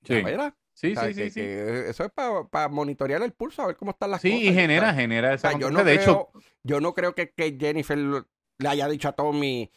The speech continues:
Speaker 2: "Mira, yo estoy considerando retar a Pierluisi". Simplemente Tommy quiere medir y saber cómo está el pueblo, saber qué es lo que está pasando.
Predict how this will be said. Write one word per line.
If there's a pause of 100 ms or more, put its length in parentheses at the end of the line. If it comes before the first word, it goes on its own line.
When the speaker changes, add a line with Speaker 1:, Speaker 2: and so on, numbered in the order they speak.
(240)
Speaker 2:
"Mira,
yo
estoy
considerando
retar
a
Pierluisi". (320)
Simplemente
Tommy
quiere
medir
y
saber (180)
cómo
está
el
pueblo,
saber
qué
es
lo
que
está
pasando.